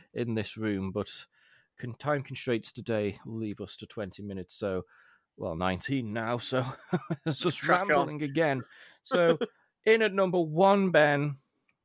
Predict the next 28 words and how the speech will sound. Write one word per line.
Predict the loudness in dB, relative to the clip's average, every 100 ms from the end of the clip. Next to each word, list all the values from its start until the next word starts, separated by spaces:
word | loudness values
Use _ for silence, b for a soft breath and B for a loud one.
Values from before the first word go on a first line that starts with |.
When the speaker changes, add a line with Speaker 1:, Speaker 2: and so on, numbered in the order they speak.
| _ _ _ _ -8 -4
Speaker 1:
oh, | -4
the |
f-, | -4 -6
uh, | -6
first | 0 0 0
heads | -4 -4 -2
up | -4 -4
that, | -4 0
uh, | 0 0 -4
it | -6 -10
does | -6 -6
actually | -6 -10
tie | -8 -6
in. | -6 -8 _ _ _ _
There | -6
won't | -4 -4
be | -4
an | -4
episode | -6 -8 -6 -6
next | -8 -10 -8
week. | -8
There | -6
won't | -6 -4
be | -4
an |
episode | -6 -8 -8 -6
that | -6
week | -8 -8